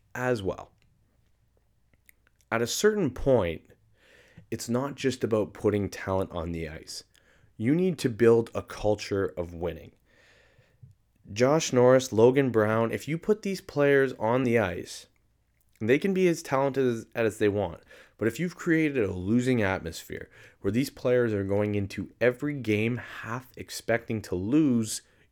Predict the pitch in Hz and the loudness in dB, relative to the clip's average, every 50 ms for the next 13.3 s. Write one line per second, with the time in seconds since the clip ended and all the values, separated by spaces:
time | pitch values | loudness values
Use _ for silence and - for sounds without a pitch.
0 | _ _ _ - 95 95 110 127 143 143 139 135 135 143 135 131 120 120 120 113 | _ _ _ -8 -2 0 2 4 4 4 2 2 2 2 2 2 4 4 4 4
1 | 107 101 95 90 87 87 85 - - - - - _ - - - - _ _ _ | 4 2 2 2 0 -2 -4 -4 -8 -12 -16 -18 _ -20 -20 -20 -20 _ _ _
2 | _ _ _ _ _ _ _ _ _ _ _ _ _ _ _ _ _ _ _ _ | _ _ _ _ _ _ _ _ _ _ _ _ _ _ _ _ _ _ _ _
3 | _ _ _ _ _ _ _ _ _ _ _ _ _ _ _ _ _ _ _ _ | _ _ _ _ _ _ _ _ _ _ _ _ _ _ _ _ _ _ _ _
4 | _ _ _ - - - 104 101 101 110 131 170 185 160 120 98 92 95 110 123 | _ _ _ -12 -6 -4 -2 -2 0 2 4 4 4 4 4 4 2 2 2 0
5 | - - _ _ _ _ _ _ _ - 107 104 104 120 123 131 127 123 110 104 | -2 -8 _ _ _ _ _ _ _ -8 -6 0 2 2 2 4 2 2 2 4
6 | 98 101 101 98 98 92 - - - - 80 - - - - - - - _ _ | 4 4 4 4 2 2 -2 -4 -2 -2 -2 -2 -4 -10 -12 -14 -16 -20 _ _
7 | _ _ _ _ _ _ _ - 123 120 - - 117 120 113 92 85 87 95 95 | _ _ _ _ _ _ _ -2 -2 0 0 0 -2 -2 -2 -4 -6 -8 -8 -4
8 | 90 101 104 107 113 110 107 107 110 - - 110 107 101 - - - - 120 127 | 0 2 2 2 2 2 0 -2 -4 -2 -2 -2 -2 -2 -4 -10 -6 -2 0 0
9 | 123 123 123 117 107 98 104 104 101 - - 85 78 - - 104 104 110 113 113 | 0 0 -2 -2 0 0 0 0 0 -4 -8 -10 -12 -8 -6 -4 -2 -2 -2 -4
10 | 107 - - - 147 156 175 170 156 143 143 139 131 - - 127 120 117 104 101 | -6 -8 -10 -10 -6 -4 -2 0 0 2 0 0 0 -2 -2 -2 -2 -2 -2 -4
11 | 98 101 104 98 98 - 104 104 104 101 90 87 90 98 104 101 101 98 - - | -4 -4 -4 -6 -6 -4 -2 -2 -2 -2 -4 -4 -2 -2 -2 0 -2 -2 -4 -4
12 | - 95 95 98 98 95 - - - - - _ _ - - 95 92 87 87 85 | -6 -6 -4 -4 -6 -8 -10 -14 -20 -20 -20 _ _ -12 -4 -2 0 0 0 -2
13 | - - - - - | -4 -10 -14 -14 -16